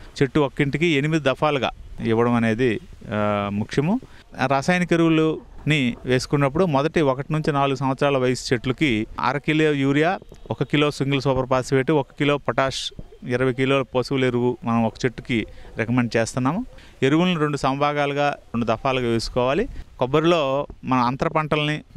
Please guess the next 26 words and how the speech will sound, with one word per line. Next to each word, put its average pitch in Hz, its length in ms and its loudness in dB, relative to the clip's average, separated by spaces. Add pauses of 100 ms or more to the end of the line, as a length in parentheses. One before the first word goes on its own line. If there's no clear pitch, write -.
(140)
చూసినప్పుడు 139 440 2 (140)
నీడ 123 320 4
పాక్షికంగా 143 600 0
వచ్చేంత 135 460 0
వరకు 131 300 2
కూడా 127 420 2
మనము 117 400 2
కూరగాయలను 127 520 2
కానీ 123 280 0
అపరాల 131 400 0
పంటల్ని 120 580 2
సాగు 117 260 0 (100)
చేసుకోవడం 113 360 0
ద్వారా 113 240 2
రైతుకు 113 360 0
ఆదాయం 117 400 0 (120)
తెచ్చిపెట్టవచ్చు. 117 720 -2 (200)
పాక్షికంగా 143 520 0
నీడ 127 240 2
వచ్చిన 123 240 -2
తర్వాత, 120 320 2
ఏడు 117 240 2
సంవత్సరాల 127 340 0
తర్వాత 127 380 0
కోకో 143 580 2
వంటి 131 360 2